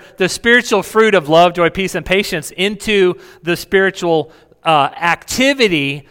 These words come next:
of sharing with, with boldness the gospel of Jesus Christ. This world desperately needs joy. Have you guys gotten on Facebook? I know I talk about this sometimes. You get on Facebook and you start reading. It is not full of joy and love and kindness, is it? And patience. If you get on the four one one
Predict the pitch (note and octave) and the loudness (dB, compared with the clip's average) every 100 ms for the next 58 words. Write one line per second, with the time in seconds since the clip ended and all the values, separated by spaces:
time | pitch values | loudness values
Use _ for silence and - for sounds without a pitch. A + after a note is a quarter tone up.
0 | _ D#3 D#3 - G#3+ G#3+ F#3 D3 D3 C#3 | _ -6 -6 -2 0 2 2 -2 -6 -14
1 | _ _ D#3 D#3 - D#3 D3+ B2+ F3+ G#3 | _ _ -6 -6 -8 -6 -6 -4 0 2
2 | G3+ D#3 C3+ - D3 D3+ D3+ - C#3+ C3 | 2 0 -8 -6 -2 0 0 -4 -8 -6
3 | D#3 D#3+ - - D#3+ A2+ - - - - | -8 -8 -10 -4 -2 -2 -8 -20 -20 -20
4 | D3 G#3 B3 F#3+ A3+ A3 F#3 G3+ G3+ A3 | 0 0 0 2 4 4 4 0 0 -4
5 | F#3+ F#3 E3+ C3 E3+ D#3+ C3 C#3+ E3+ - | -4 -4 -6 -4 0 2 0 -2 -4 -4
6 | F3+ D#3+ D3+ F3 E3+ - F3 C#3 C3+ C3 | -6 -8 -6 -6 -6 -6 -8 -8 -8 -4
7 | C#3+ C#3 C#3+ C3+ C3 C#3+ B2+ C#3 B2+ C#3 | -4 -4 -8 -8 -12 -12 -8 -8 -8 -8
8 | B2 - F3+ F3 F#3 F3+ - - - D3+ | -6 -4 -6 -4 -4 -6 -8 -20 -12 -10
9 | C#3 E3 D#3 D#3 E3+ D3+ A2 - _ F3 | -4 -2 -2 -2 -2 -2 -8 -18 _ 0
10 | G#3 F#3 F#3 G#3 - G#3 E3+ C#3 C3+ G#2+ | 2 2 2 0 0 -2 -2 -2 -4 -4
11 | - _ C#3+ C#3 C3 A2 G2+ - A#2+ C#3+ | -10 _ -10 -4 -4 -4 -8 -16 -12 -8
12 | B2 G#2+ G2 B2+ A#2 F2 - B2 D3 B2+ | -8 -10 -14 -14 -14 -16 -16 -10 -8 -8
13 | - - - _ - - C#3+ D3+ D#3 F#3 | -10 -20 -20 _ -20 -14 -10 -2 2 2
14 | F3+ E3 F3+ F#3 F3 E3+ D#3+ E3 E3 E3 | 2 -2 2 4 4 0 0 0 2 2
15 | E3 | -2